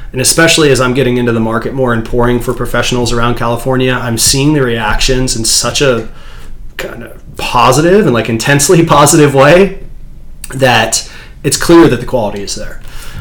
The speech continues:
And so I think one of the beautiful things about the way a lot of Americans are shopping these days, and certainly, like, wine lovers,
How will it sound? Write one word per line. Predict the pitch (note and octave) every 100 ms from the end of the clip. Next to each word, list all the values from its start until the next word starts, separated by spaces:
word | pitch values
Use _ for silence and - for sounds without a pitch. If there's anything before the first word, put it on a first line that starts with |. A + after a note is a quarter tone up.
| -
And | - C#3+ C3
so | - D3 C#3 C3+ C#3+
I | E3
think | - F#3 F3+
one | F#3+
of | D#3
the |
beautiful | G#2+ B2 C3+ C#3 - B2+
things | - B2 A#2+ A2
about | G#2 A2+ A#2 A#2 A2+
the | A#2+
way | A#2 A2+
a | A2
lot | A2+ A2+
of | A#2 A2+
Americans | A2 A2 A2 A#2+ B2 C3 B2+
are | C3+
shopping | C3+ C3 C3+ C#3 C#3 C3+
these | C3 B2+ B2
days, | C3+ C3+
and | C3
certainly, | - E3+ D#3+ D3+
like, | B2+ G#2+ - - -
wine | B2 C#3 D#3
lovers, | F3 F#3+ F#3+ -